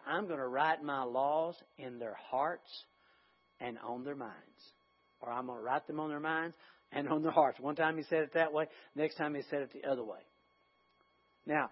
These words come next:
I'm, I'm gonna jump off into that, but I know you won't misunderstand. You know this really well. Some people do, and I have mentioned this to people, and I have seen ministers really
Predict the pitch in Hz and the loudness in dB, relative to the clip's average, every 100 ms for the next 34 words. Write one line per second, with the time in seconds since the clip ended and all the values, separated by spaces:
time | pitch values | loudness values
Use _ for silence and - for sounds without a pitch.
0 | - 151 147 143 151 180 185 139 180 180 | -4 2 2 2 0 2 2 4 4 8
1 | 175 170 208 196 143 131 - - - - | 6 6 2 2 0 0 -2 -12 -20 -20
2 | _ _ _ _ _ _ - - - 139 | _ _ _ _ _ _ -20 -20 -2 2
3 | 143 - - _ - - - 147 170 196 | 2 0 -20 _ -16 -12 0 4 8 6
4 | 202 202 202 185 180 190 202 - 156 156 | 6 2 2 0 0 0 -2 -2 -2 -2
5 | 160 131 165 175 175 160 170 - 135 147 | -4 -4 2 6 6 6 0 -2 -2 0
6 | 151 180 190 - - - - _ - - | 4 8 8 6 -8 -20 -20 _ -8 6
7 | 175 185 185 180 190 196 196 175 151 156 | 8 8 6 4 4 4 6 6 4 4
8 | 160 151 170 190 185 175 175 - 175 170 | 6 4 2 -2 -2 -4 -4 -4 -2 0
9 | 185 180 151 156 151 180 185 175 180 - | 0 0 2 0 0 -2 -2 -2 -2 -4
10 | 156 - 151 180 202 | -10 -6 -2 0 0